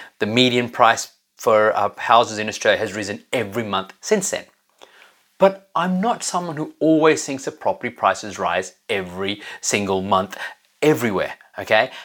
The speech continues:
I mean, for example, I was one of the few who came out and predicted that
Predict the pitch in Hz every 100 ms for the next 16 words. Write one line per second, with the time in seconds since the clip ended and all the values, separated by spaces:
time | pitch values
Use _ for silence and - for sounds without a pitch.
0 | - 127 131 - 135 131 135 139 - 131
1 | 135 123 131 120 113 - 165 175 123 131
2 | - 131 127 117 - 113 - 101 127 -
3 | 123 101 -